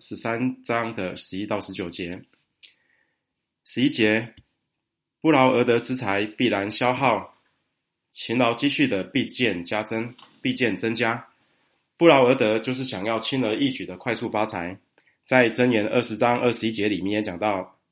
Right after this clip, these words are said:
，“起初速得的产业，终究并不为福。”你知道，钱是中性的物件，而财富也是上帝的祝福。人能够透过财富享受到生活的美好丰盛，以及我们能够奉献神国度里面的需要，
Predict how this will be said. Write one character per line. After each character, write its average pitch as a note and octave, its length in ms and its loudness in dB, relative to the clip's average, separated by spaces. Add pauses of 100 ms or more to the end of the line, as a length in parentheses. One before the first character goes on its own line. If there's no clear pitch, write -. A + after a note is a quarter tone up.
，“起 G3+ 220 -6
初 D3 200 2
速 D3 220 2
得 G2+ 140 0
的 G#2 100 0
产 G2 240 -6
业， A2 340 -2 (120)
终 B2+ 200 2
究 B2+ 200 2
并 F#2+ 420 -2
不 G2+ 160 -8
为 F#2 160 -4
福。” F#2 340 -8 (720)
你 - 80 -12
知 C3 100 -4
道， C3+ 200 8
钱 G#2 340 0
是 B2+ 160 -6
中 C3+ 180 2
性 C#3 140 -2
的 G#2 100 2
物 A2 120 2
件， G2+ 360 -2 (380)
而 A#2 100 -4
财 A#2+ 220 -2
富 D3+ 180 4
也 G2 140 -2
是 A#2+ 100 -8
上 A2 240 -4
帝 G#2+ 120 -4
的 F#2 100 -6
祝 G#2 180 -6
福。 F2 320 -14 (640)
人 A2+ 460 -2
能 A#2+ 140 -4
够 D3+ 120 0
透 D3+ 140 2
过 C3+ 140 2
财 G#2+ 200 -2
富 A#2 320 2
享 F#2+ 200 -6
受 A2+ 160 -2
到 A2+ 120 2
生 A#2+ 320 -2
活 G#2 140 -4
的 F#2+ 100 -6
美 G2 140 -4
好 A2 180 -4
丰 A2 200 -6
盛， G2+ 340 -2 (400)
以 A2+ 80 -6
及 B2 140 2
我 C3 40 6
们 A#2+ 80 2
能 B2 120 2
够 D#3+ 120 2
奉 D#3+ 220 4
献 C#3+ 220 4
神 A#2 340 0
国 A2+ 160 2
度 C#3 140 4
里 F#2 100 -2
面 A2 120 0
的 G#2 80 -2
需 A2+ 220 -4
要， A2 380 2